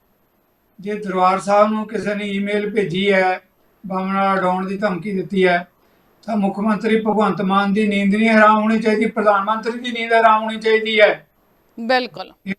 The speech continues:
Speaker 1: ਤੋਂ ਵੱਡੀ ਗੱਲ ਕੀ ਹੋ ਸਕਦੀ ਹੈ? ਮੈਂ ਕਹਾਂਗਾ, ਸਾਰੇ ਹਿੰਦੁਸਤਾਨ ਦੇ ਬਰਾਬਰ ਦਰਬਾਰ ਸਾਹਿਬ,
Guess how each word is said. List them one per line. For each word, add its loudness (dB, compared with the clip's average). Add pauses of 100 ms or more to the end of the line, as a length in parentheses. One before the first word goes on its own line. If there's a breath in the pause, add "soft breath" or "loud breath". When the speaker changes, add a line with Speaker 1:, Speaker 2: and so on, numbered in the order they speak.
Speaker 1:
ਤੋਂ 2
ਵੱਡੀ 4
ਗੱਲ 6
ਕੀ -6
ਹੋ 0
ਸਕਦੀ -2
ਹੈ? -4 (1400)
ਮੈਂ -8
ਕਹਾਂਗਾ, -2
ਸਾਰੇ -4
ਹਿੰਦੁਸਤਾਨ -2
ਦੇ -4
ਬਰਾਬਰ 0
ਦਰਬਾਰ 0
ਸਾਹਿਬ, 2